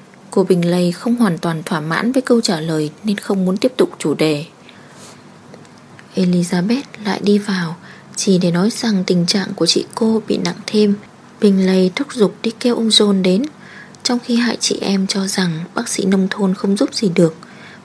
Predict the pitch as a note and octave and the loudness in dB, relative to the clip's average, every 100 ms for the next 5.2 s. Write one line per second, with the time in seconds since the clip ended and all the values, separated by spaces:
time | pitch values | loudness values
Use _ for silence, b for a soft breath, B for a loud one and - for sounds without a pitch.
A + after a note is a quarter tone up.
0 | - F#3+ F3 E3+ E3+ F3 F3+ F3 E3+ A#3 | 0 2 4 2 2 2 2 2 2 -2
1 | - A#3 F#3 - G3+ F#3+ F#3+ A#3 C4+ - | 0 -2 -2 -4 -2 -2 -2 -6 -6 -4
2 | - A#3 G#3 G#3 F#3 G3 G#3 G3 - - | -4 -2 -2 0 0 0 -2 -2 -4 -4
3 | D3+ - D#3+ G3 C#4+ - - - - - | -6 -4 -4 -4 -6 -12 -20 -20 -20 -20
4 | - - - - - - F#3+ F#3 F3 F3+ | -20 -20 -20 -20 -10 -2 2 2 2 -2
5 | A#3+ | -2